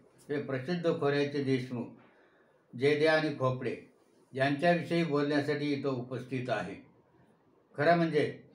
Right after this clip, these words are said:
कान्होजी बाबा जेदे हे शहाजी राजांच्या बरोबर वि-, विजापूरच्या आदिलशाही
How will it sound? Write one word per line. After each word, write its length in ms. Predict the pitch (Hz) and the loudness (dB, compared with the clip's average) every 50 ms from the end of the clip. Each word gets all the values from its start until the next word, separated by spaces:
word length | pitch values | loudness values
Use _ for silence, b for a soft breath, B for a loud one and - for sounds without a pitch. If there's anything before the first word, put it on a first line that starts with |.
| - _ _ _ _ _ _ _ _ _ _ _ _ - _ _ _ _ _ _ _ _ _ _ _ - | -20 _ _ _ _ _ _ _ _ _ _ _ _ -20 _ _ _ _ _ _ _ _ _ _ _ 2
कान्होजी 420 | 135 143 147 147 165 170 170 175 | 2 4 4 4 2 2 2 2
बाबा 320 | 175 165 165 160 156 160 156 | 6 6 6 6 6 6 4
जेदे 640 | 139 135 143 139 135 135 127 - - - - - - - - - | 4 4 4 4 4 4 0 -2 -4 -8 -14 -20 -20 -18 -12 -10
हे 100 | 135 120 | -8 -6
शहाजी 520 | - 165 156 139 156 165 - 165 170 165 | 0 2 4 6 6 6 4 4 2 2
राजांच्या 520 | 151 151 143 139 151 151 151 147 151 147 139 | 2 2 2 2 0 0 0 0 0 0 0
बरोबर 400 | 131 135 139 135 127 131 120 113 - - - - - - _ _ _ - - - - - - _ _ - _ _ _ _ _ _ _ _ _ _ _ _ - | 0 0 -2 -2 0 -2 -2 -4 -6 -10 -16 -20 -20 -20 _ _ _ -20 -20 -20 -20 -20 -20 _ _ -20 _ _ _ _ _ _ _ _ _ _ _ _ -6
वि-, 280 | 131 147 156 156 139 117 | -4 -2 -2 -2 -4 -6
विजापूरच्या 640 | 117 135 135 160 170 175 170 170 175 165 156 165 160 | -6 -2 4 6 8 8 8 6 2 2 4 6 6
आदिलशाही 640 | 156 143 139 151 156 143 131 151 139 131 123 117 | 6 4 2 0 -4 -4 0 2 4 4 4 2